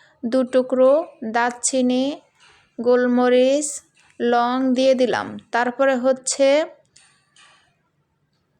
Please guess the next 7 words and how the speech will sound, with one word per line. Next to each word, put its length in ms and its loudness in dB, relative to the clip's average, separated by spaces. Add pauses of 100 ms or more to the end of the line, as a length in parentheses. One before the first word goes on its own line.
(640)
এলাচ, 520 2 (200)
সাদা 460 -2
এলাচ 420 0 (180)
দশ 260 0
বারোটা, 500 0 (400)
আর 200 -2
একটি 440 -4